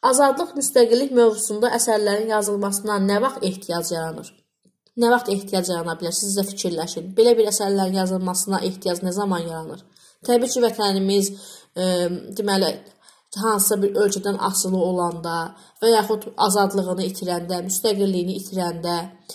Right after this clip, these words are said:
hansısa bir ölkədə müharibəyə başlayanda, yəni belə bir vaxtlarda bizim,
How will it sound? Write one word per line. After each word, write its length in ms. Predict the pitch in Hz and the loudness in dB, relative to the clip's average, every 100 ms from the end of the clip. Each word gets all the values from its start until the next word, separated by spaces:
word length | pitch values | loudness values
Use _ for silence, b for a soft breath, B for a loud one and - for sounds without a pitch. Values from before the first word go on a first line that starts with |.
| B B - | B B -2
hansısa 360 | 240 233 240 | 2 4 2
bir 120 | 240 208 | 2 2
ölkədə 320 | 202 214 208 | 2 0 0
müharibəyə 520 | 202 196 185 180 180 185 | -2 0 0 0 -2 -2
başlayanda, 560 | 185 185 - 202 - 185 | -4 -6 -8 -8 -4 -2
yəni 240 | 240 277 | -2 0
belə 200 | 262 254 | 4 4
bir 140 | 240 226 | 4 0
vaxtlarda 520 | 196 - 208 196 214 | -2 0 2 4 2
bizim, 260 | 180 170 | 2 -2